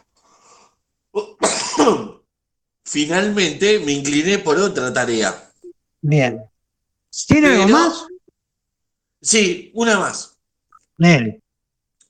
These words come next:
Speaker 2: Dele,
Speaker 1: Eh,
Speaker 2: señor, que a
Speaker 1: el
Speaker 2: mí,
Speaker 1: viernes
Speaker 2: a mí me, a mí,
Speaker 1: eh.
Speaker 2: a mí me están, me están acá,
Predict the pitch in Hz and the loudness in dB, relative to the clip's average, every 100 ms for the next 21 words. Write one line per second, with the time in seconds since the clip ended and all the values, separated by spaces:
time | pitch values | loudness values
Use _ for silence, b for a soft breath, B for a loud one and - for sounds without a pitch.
0 | b b b b b _ 196 220 190 180 | b b b b b _ 2 4 4 4
1 | 220 208 175 208 208 175 151 - 208 254 | 4 4 4 4 4 2 0 2 4 6
2 | 220 160 175 226 254 190 - - - 240 | 4 2 4 4 4 2 -4 -2 4 6
3 | 247 214 220 202 170 175 220 202 180 202 | 6 6 4 4 4 4 4 6 4 4
4 | 196 160 135 120 | 4 4 2 -2